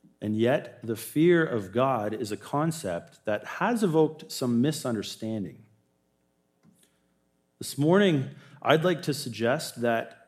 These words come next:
your understanding, interpretation,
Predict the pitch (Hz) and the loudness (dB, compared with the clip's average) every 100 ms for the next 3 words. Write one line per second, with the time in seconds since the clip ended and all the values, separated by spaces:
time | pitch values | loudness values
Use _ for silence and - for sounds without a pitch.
0 | _ 110 120 147 180 156 143 131 - - | _ 0 4 4 4 2 0 -2 -6 -4
1 | 131 147 127 104 101 110 - 107 98 165 | -2 -2 -2 -2 -4 -10 -10 -8 -6 -6
2 | 160 135 - 156 160 - 90 92 | -4 -8 -4 -2 -2 -4 -8 -10